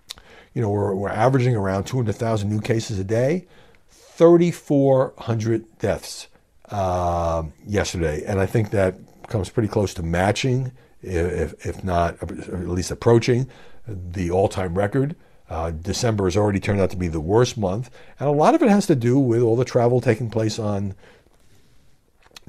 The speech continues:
Thanksgiving. And I don't wanna rain on anybody's Christmas parade, but the T S A is reporting that a million people a day have been traveling in this run-up to Christmas Day to, uh, tomorrow. Uh, and clearly in January, th-, those numbers are gonna spike again. I,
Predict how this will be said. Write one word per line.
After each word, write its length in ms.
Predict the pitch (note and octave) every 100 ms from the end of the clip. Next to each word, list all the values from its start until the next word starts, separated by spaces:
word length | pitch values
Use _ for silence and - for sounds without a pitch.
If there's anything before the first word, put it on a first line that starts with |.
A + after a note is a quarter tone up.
| G#2+
Thanksgiving. 720 | - G#2+ F#2+ D#3 G#3 C3 G2
And 120 | C#3+ C#3
I 40 |
don't 160 | D#3+ E3
wanna 180 | D3+
rain 220 | B2+ C3+ D3
on 80 |
anybody's 380 | C#3 C#3+ B2+ A#2
Christmas 380 | - D3 - B2
parade, 440 | - A#2 D#3 G3
but 140 | B2 A2
the 80 | G#2+
T 200 | C#3 C3+
S 160 | A2+
A 60 | D3+
is 160 | F#3
reporting 380 | C3 G#2 A2+ A2+
that 100 | A2+
a 40 | G2+
million 440 | A2 B2 D#3+ E3+
people 300 | E3+ E3 E3+
a 60 | E3
day 220 | G3+ A#3
have 80 | C3
been 100 | A#2
traveling 540 | - G2+ F2 F2+ G#2 - - -
in 200 | A2+ G#2+
this 200 | G#2+ -
run-up 460 | G2 A2 A#2 G#2 -
to 280 | A2+ G2+ F#2+
Christmas 380 | G#2+ - G2+
Day 140 | - F2+
to, 260 | F2+ - F#2
uh, 280 | E2 E2
tomorrow. 480 | E2 F#2+ D#2 D2 - - - - - -
Uh, 480 | G2 G2 G2 G2+ -
and 240 | C3 C#3
clearly 460 | C#3 A3+ E4 C4 C3+
in 100 | A#2
January, 500 | G#2+ G#2 G#2 G2 C#3
th-, 220 | A2+ G2+ F#2
those 260 | F#2+ A2
numbers 320 | G#2 G2 A2+
are 60 | A2+
gonna 180 | A#2+ C3
spike 340 | - F#2 F#2+
again. 380 | C3+ F3 B3 A2+
I, 260 | - -